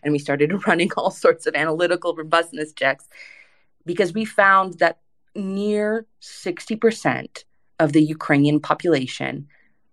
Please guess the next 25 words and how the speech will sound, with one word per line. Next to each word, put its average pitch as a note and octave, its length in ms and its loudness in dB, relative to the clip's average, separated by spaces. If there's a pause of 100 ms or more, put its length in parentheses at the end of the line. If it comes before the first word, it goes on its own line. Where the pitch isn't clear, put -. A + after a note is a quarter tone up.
(160)
st-, - 340 -10 (100)
said C3+ 380 0
that C3 140 0
they D3 100 6
supported C#3 560 -2
democracy, - 720 -8 (320)
from E3 180 6
forty E3 400 6
to D#3+ 120 -12
sixty. - 520 -12 (580)
After E3 340 -2
the A3+ 160 -4
all-out G3+ 340 2
invasion, F3 680 -8
that D3+ 180 0
moved D3+ 460 -2
to D#3 80 0
about C#3 420 2
seventy-one, D3 1040 0
seventy-four C#3+ 640 0
percent C3 540 -4
of C#3 120 -8
the C#3 80 -6
Ukrainian B2+ 380 -8
population. - 540 -8